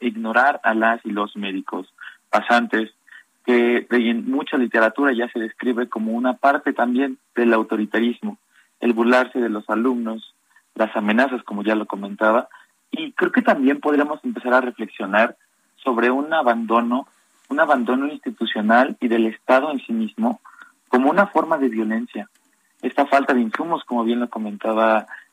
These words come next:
Eva, eh, es una, es una consecuencia, una situación que vemos expresada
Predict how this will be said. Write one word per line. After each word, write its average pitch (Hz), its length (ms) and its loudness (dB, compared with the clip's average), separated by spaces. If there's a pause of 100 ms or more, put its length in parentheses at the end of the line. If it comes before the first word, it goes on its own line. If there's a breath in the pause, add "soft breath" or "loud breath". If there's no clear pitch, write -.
(140)
Eva, 127 420 2 (760)
eh, 127 300 -2 (280)
es 147 220 -4
una, 175 320 -4
es 143 160 -10
una 175 200 -4
consecuencia, 135 760 -2
una 143 160 -2
situación 127 420 -4
que 135 160 4
vemos 120 400 2
expresada 117 720 0